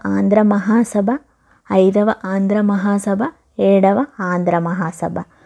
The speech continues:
అధ్యక్షుడు వచ్చేసి కొండా వెంకట రంగారెడ్డి, మందుముల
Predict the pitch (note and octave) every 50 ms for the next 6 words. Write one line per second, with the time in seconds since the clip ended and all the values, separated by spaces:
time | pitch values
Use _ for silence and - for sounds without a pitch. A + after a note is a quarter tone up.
0 | _ _ _ _ _ _ - G3 G3 F3 F#3 A#3 A#3 A3+ - - - G#3+ G3+ G3+
1 | G3+ G3+ - G#3 G3 G3 G3 - E4+ G4+ - _ _ _ _ _ _ _ _ _
2 | - G#3+ G3+ G3+ G3+ G3+ G#3+ G#3+ A3 G#3 G3+ F#3+ F#3 F#3 - G3 F#3+ G#3+ G#3 G3
3 | F3+ F3+ F3+ F#3+ F#3 F#3 F#3 G3 F#3+ F#3 F#3+ - - G4 - _ _ _ _ _
4 | _ _ _ _ _ _ _ _ - G3+ G3 G3 G3 F#3+ F#3+ G#3 G#3+ G#3+ A3 A3+
5 | A3+